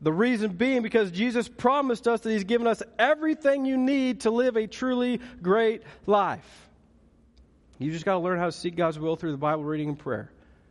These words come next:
You need to learn how to wait in faith for an answer. You need to be obeying his instruction when it comes. Finally, you gotta be at peace with the outcome,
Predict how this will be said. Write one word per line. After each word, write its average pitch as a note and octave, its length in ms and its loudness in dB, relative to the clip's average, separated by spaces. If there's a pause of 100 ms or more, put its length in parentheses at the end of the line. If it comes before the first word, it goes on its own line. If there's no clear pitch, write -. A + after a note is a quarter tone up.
(680)
You D3 40 -4
need D3+ 100 0
to D3+ 60 0
learn E3+ 140 2
how E3+ 120 2
to C#3+ 80 0
wait E3 360 2
in D3 120 -6
faith F3 500 0
for E3 180 -2
an D3 80 0
answer. B2+ 540 -4 (840)
You A#2+ 60 -8
need D3+ 180 2
to D3+ 60 0
be D3 320 0
obeying D3+ 680 0
his C3 260 -4
instruction B2+ 680 -6
when B2 140 -4
it A#2+ 100 -8
comes. F#2+ 500 -10 (720)
Finally, D3 260 -2
you C3 60 -4
gotta D3 140 -2
be C3+ 160 -2
at - 100 -6
peace C3+ 280 -6
with G2+ 100 -14
the A2+ 120 -4
outcome, G#2+ 440 -8